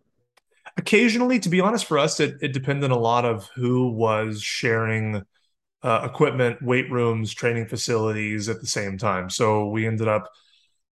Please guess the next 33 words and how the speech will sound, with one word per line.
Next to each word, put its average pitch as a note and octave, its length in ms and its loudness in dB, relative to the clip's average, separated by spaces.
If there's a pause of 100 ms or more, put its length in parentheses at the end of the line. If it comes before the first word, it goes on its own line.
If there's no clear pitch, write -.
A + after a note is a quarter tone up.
talking A#2 300 2
a A2 60 2
lot A2 200 4
with G2 80 -8
the - 60 -10
softball A2+ 400 2
players G2+ 260 -6
because G#2+ 240 -6
we G#2 80 0
happened G2+ 260 0
to G#2 40 -4
work G2+ 200 -2
out G2+ 180 2
with G2+ 160 -6
them. G2 440 -4
Uh, G2 220 0
track A#2 320 0
and G#2+ 120 -2
field, A2+ 420 4
specifically A2+ 600 -2
the G#2 120 2
pole B2 280 2
vaulters, G#2 340 -2
for G#2+ 140 -6
some F#2+ 220 -2
reason, F#2 300 -4
we G2+ 120 0
all G#2 180 4
knew G#2 140 -2
them G#2 200 2
very F#2 240 0
well. F#2+ 380 -2 (340)
Um, G#2 300 0